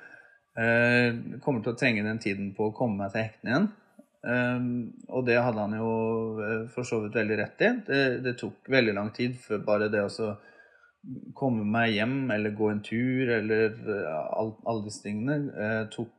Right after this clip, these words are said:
eh, veldig lang tid, og det var, eh, ganske smertefullt. Så, så skolen, den, eh, den måtte jeg jo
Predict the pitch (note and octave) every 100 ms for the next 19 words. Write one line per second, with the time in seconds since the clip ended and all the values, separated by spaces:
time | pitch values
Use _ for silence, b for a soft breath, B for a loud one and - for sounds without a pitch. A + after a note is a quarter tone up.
0 | - A#2+ A2+ A2+ A#2 A2 G2 G2+ G#2 -
1 | B2+ B2 G#2+ A2+ A2 G#2 G#2 G#2 G#2 G#2
2 | G2+ G2+ - A2 - - A2+ - D3+ F#3
3 | - _ _ _ _ _ _ - B B
4 | B B - C#3 C#3+ C#3+ C3+ B2+ C#3 C3+
5 | - - E2 - E3+ C#3 C3 F#3 D3 D#3+
6 | E3+ D#3+ D#3+ D#3 D#3 D3+ D3+ D3+ D3 C#3
7 | B2+ D#2+ D#2+ B2+ C#3+ D3 - G2 A2 A#2
8 | A#2